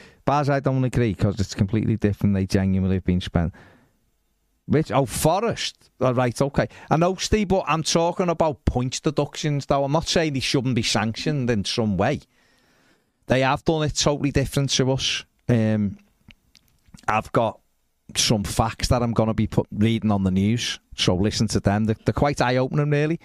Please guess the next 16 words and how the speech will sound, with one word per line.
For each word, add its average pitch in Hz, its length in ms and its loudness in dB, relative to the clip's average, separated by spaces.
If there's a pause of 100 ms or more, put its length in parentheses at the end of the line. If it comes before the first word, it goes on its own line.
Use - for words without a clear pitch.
(360)
about 107 380 0 (120)
Everton's 104 560 0
true, - 480 -2 (800)
um, 101 520 0 (1300)
the 110 80 -2
true 117 260 0
position 123 520 -2
over 127 200 -2
the 113 100 2
last 110 200 -2
five 110 340 0
years. 123 300 -2 (840)
Very, 123 220 0
very 104 280 2
interesting. 120 580 -2 (260)
Um, 120 520 0